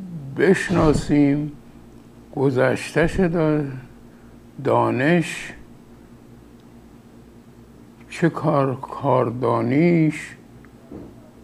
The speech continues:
کار پیشبریش، همه اینها رو باید خوب بشناسیم و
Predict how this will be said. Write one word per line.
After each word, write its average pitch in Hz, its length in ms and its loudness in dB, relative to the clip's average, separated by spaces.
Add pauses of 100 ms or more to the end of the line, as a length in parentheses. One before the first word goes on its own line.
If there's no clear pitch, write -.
(380)
کار 127 720 0 (960)
پیشبریش، 135 1500 2 (440)
همه 175 340 0
اینها 185 800 0
رو 175 160 0
باید 147 460 -4 (440)
خوب 226 600 2
بشناسیم 160 840 -2 (800)
و 135 320 0